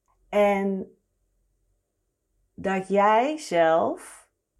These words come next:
besluit wat jij wel en niet wil toelaten.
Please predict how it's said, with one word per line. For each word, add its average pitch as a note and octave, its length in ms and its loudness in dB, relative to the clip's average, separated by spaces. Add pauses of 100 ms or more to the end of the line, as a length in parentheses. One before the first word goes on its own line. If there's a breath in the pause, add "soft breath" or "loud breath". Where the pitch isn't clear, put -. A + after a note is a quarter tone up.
(120)
besluit F#3+ 800 0
wat F#3 260 -6
jij G#3 180 0
wel E3+ 400 0
en F#3+ 280 -8
niet D#3+ 320 -12
wil G3 380 -12 (360)
toelaten. C#3 880 -6